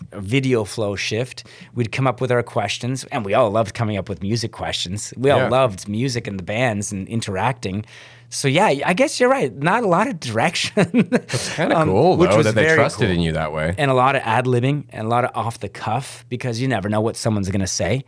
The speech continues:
Speaker 2: Yeah.
Speaker 1: You just go with it.
Speaker 2: Just roll with it. That's
Speaker 1: It was
Speaker 2: amazing.
Speaker 1: the best, man. It was the absolute best.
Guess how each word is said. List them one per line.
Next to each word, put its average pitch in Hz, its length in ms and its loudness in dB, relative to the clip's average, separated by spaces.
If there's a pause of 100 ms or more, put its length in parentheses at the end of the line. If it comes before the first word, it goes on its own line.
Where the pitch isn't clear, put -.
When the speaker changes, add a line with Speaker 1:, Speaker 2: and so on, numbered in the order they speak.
Speaker 2:
Yeah. 113 240 0
Speaker 1:
You 135 100 -10
just 135 180 -8
go 135 140 -2
with - 180 -8
it. - 120 -18 (260)
Speaker 2:
Just 85 200 -14
roll 82 160 -4
with 104 160 -12
it. 78 140 -12
That's 90 180 -2
Speaker 1:
It 95 40 -2
was 90 60 2
Speaker 2:
amazing. 107 220 0
Speaker 1:
the 117 60 -2
best, 98 300 -6
man. 76 200 -14
It - 100 -8
was 120 140 -2
the 110 140 -2
absolute 101 400 -4
best. 87 420 -8